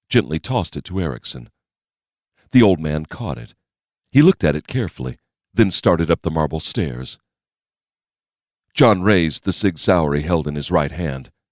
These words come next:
just enough to show he was serious. "Stay where you are." Erickson stopped walking.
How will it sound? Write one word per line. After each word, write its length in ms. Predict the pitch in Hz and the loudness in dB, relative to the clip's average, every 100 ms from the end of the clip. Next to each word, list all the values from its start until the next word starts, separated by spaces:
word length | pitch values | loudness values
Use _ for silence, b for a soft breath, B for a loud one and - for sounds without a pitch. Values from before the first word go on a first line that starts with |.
| _ | _
just 240 | - 127 - | -2 -2 0
enough 200 | 92 - | -4 -4
to 100 | 82 | -4
show 240 | - 85 | -2 0
he 60 | 73 | -2
was 160 | 73 | -4
serious. 580 | - 110 73 65 62 - _ _ _ _ _ _ | -4 -2 -2 -6 -8 -10 _ _ _ _ _ _
"Stay 400 | - - 131 135 | -6 2 4 4
where 220 | 139 123 | 4 4
you 180 | 120 117 | 6 6
are." 360 | 113 98 82 71 _ _ _ _ _ _ _ _ _ _ _ _ _ _ _ _ _ _ _ _ _ - | 8 6 4 0 _ _ _ _ _ _ _ _ _ _ _ _ _ _ _ _ _ _ _ _ _ -2
Erickson 400 | 101 73 - 82 | -2 -2 -6 -8
stopped 420 | - 131 80 - | -6 -6 -8 -8
walking. 460 | 87 71 - 69 | -4 -4 -6 -16